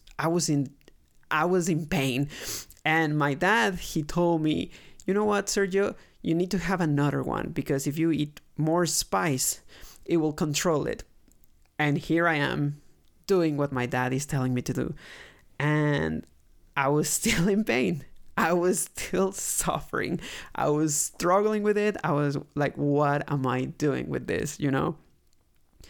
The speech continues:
And then I got my, my glass of water. I was drinking tons and tons and tons of water, and still was nothing, like, working. And my dad was enjoying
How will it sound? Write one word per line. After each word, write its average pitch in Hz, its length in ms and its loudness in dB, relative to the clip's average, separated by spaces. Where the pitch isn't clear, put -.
And 170 460 2
then 185 340 2
I 175 100 4
got 151 240 2
my, 139 340 0
my 131 200 2
glass 160 360 2
of 151 120 -4
water. 151 340 2
I 135 60 0
was 127 220 -4
drinking 160 460 2
tons 175 420 2
and 151 120 0
tons 147 300 2
and 127 180 -2
tons 165 340 0
of 131 100 -2
water, 131 640 0
and 117 180 -2
still 131 380 0
was 127 180 -4
nothing, 139 560 -2
like, 131 240 -4
working. 139 400 -2
And 170 160 -2
my 175 100 4
dad 262 220 2
was 208 180 2
enjoying 156 640 0